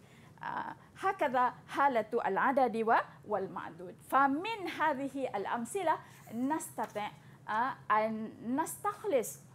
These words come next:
آه، القاعدة أو القواعد العامة ل-، لاستخدام هذه، آه، ال-، الأعداد. آه،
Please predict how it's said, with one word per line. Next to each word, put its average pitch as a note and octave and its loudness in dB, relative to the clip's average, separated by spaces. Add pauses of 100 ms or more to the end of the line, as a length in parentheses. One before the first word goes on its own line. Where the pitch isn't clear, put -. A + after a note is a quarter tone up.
(220)
آه، A#3+ 0
القاعدة B3+ 2
أو A#3+ -2
القواعد A#3+ -2 (340)
العامة F4 0 (180)
ل-، B3 -6 (280)
لاستخدام C4 -4
هذه، C#4 0 (380)
آه، G#3 2 (180)
ال-، C4+ 0 (760)
الأعداد. A#3+ 0 (180)
آه، C4 -2